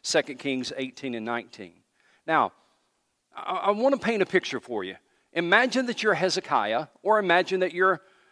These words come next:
uh, the people living within the walls of the city. And now you find out that Sennacherib and his entire army is surrounding the city of Jerusalem. They're, they're just outside the walls, ready to come in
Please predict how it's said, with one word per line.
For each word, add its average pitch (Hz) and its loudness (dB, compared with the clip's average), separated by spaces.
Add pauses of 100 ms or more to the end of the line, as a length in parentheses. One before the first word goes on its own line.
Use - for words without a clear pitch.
(160)
uh, 147 4
the 175 -2
people 143 -2
living 139 2
within 143 -4
the 143 -2
walls 127 2
of 123 -6
the 131 -4
city. 131 -2 (1080)
And 156 0
now 196 6
you 196 -2
find 180 2
out 135 4
that 160 0
Sennacherib 185 2
and 160 2
his 165 2
entire 160 2
army 147 2
is 135 -2
surrounding 156 2
the 143 -4
city 147 -4
of 143 -6
Jerusalem. 135 -6
They're, 160 -2 (260)
they're - -2
just 214 -4
outside 175 4
the 156 0
walls, 131 4
ready 139 0
to 123 -12
come 131 -2
in 127 -4